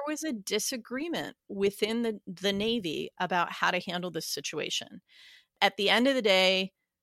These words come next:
Captain Crozier wanted them to move faster to get sick and exposed sailors off the carrier faster than they were moving. And he, in his letter, he said, "We are not at war.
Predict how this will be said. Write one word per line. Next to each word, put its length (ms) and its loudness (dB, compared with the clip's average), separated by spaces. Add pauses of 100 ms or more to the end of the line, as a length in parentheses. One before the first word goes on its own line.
(300)
Captain 360 4
Crozier 680 0
wanted 560 2
them 240 2
to 160 -6
move 400 -2
faster 840 -4
to 140 -4
get 300 2 (200)
sick 480 -4
and 140 0
exposed 500 -2
sailors 460 0 (120)
off 240 4
the 100 -6
carrier 540 0 (320)
faster 540 6
than 200 0
they 120 0
were 220 -4
moving. 500 -6 (460)
And 260 2
he, 160 -12 (200)
in 180 0
his 240 0
letter, 420 4
he 240 -6
said, 640 2 (400)
"We 280 2
are 80 6
not 280 8
at 100 2
war. 540 -2